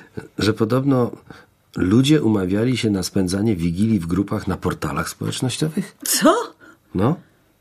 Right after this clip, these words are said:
Speaker 1: To co słyszysz?
Speaker 2: Ale, ale jak to? Jak
Speaker 1: No,
Speaker 2: to tak?
Speaker 1: no normalnie, no. Tu ktoś zamieści jakieś zdjęcie, ktoś da lajka, ktoś napisze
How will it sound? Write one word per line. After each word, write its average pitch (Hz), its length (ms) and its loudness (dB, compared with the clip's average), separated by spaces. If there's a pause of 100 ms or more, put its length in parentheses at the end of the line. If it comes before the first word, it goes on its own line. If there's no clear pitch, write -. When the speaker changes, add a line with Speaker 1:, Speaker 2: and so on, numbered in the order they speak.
(160)
Speaker 1:
To 110 100 0
co 165 120 2
słyszysz? 151 460 -2 (500)
Speaker 2:
Ale, 160 240 2 (580)
ale 156 160 6
jak 294 340 2
to? - 180 -8 (420)
Jak 202 220 4
Speaker 1:
No, 151 60 2
Speaker 2:
to 143 80 2
tak? - 280 -4
Speaker 1:
no 104 180 2
normalnie, 202 680 4
no. 85 160 -6 (440)
Tu 151 120 6
ktoś 113 220 2
zamieści 92 400 2
jakieś 85 260 -2
zdjęcie, 123 760 2
ktoś 98 280 -2
da 85 240 -4
lajka, 117 460 0
ktoś 87 220 -4
napisze 87 440 -2